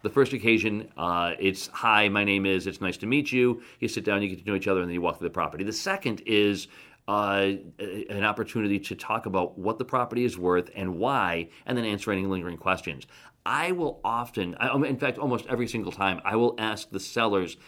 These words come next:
on my second interview, "So, can you tell me whether or not I left out anything, whether or not another agent may have, uh, promised you something in terms of their marketing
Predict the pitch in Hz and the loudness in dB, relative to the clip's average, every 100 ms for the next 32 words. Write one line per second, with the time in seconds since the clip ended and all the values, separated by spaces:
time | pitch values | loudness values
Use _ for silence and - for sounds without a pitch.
0 | - - 98 98 120 107 104 101 95 82 | -14 -6 -4 -2 -2 -2 -4 -4 -4 -2
1 | 80 80 - - - 190 151 98 - _ | -4 -6 -18 -14 -6 0 0 0 -6 _
2 | _ - 135 135 139 139 - 143 143 151 | _ -4 2 2 2 -2 -8 -2 0 2
3 | 151 131 110 113 120 113 110 110 107 - | 2 2 0 0 0 0 0 -2 -4 -18
4 | - 95 107 107 113 123 117 _ _ 104 | -10 -4 0 2 2 0 -4 _ _ -8
5 | 104 101 113 120 113 104 104 107 123 139 | -4 0 0 0 0 2 2 0 2 2
6 | 135 131 120 120 113 120 117 113 110 123 | 4 2 2 2 4 4 4 2 2 2
7 | 139 139 117 - - 98 101 101 101 98 | 2 2 -4 -6 -10 -2 0 0 -4 -10
8 | 113 - 143 165 143 127 104 101 101 113 | -18 -8 -6 -4 -4 -4 -2 -4 -2 -4
9 | 104 104 135 156 101 87 | -2 2 2 2 -2 -2